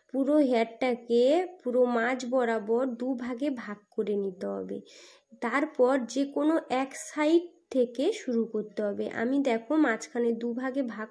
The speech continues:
করে নেওয়ার পরে এক সাইডে কিছুটা এভাবে পার্ট বের করে নিয়েছি। নিয়ে এবার সেটাকে, যেহেতু আমি ডান সাইডটা আগে দেখাচ্ছি, তাই ডান দিকের হাতের কাতরা থাকবে। ঠিক এইভাবে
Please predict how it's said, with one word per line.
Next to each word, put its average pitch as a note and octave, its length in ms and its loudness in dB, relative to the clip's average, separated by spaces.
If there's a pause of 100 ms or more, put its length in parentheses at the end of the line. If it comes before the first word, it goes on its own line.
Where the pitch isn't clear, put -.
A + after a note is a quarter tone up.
করে C#4 220 0
নেওয়ার A3 320 0
পরে G#3 360 -2 (520)
এক C4+ 260 0
সাইডে A#3 480 0
কিছুটা C#4+ 480 -4
এভাবে A#3 600 0
পার্ট B3 400 0
বের G3+ 220 2
করে G3+ 320 -4
নিয়েছি। G3 560 -6 (540)
নিয়ে D4 680 4
এবার B3 300 2
সেটাকে, C4+ 760 -2 (320)
যেহেতু C#4 440 2
আমি D4+ 160 4 (100)
ডান A#3+ 280 2
সাইডটা C#4+ 600 -2
আগে B3+ 200 2
দেখাচ্ছি, C4 720 -2
তাই A3+ 200 0 (680)
ডান B3 380 0 (100)
দিকের C#4 400 2
হাতের B3+ 420 -2
কাতরা G3+ 480 -6
থাকবে। F#3+ 500 -10 (100)
ঠিক A#3 220 -8
এইভাবে A#3+ 540 0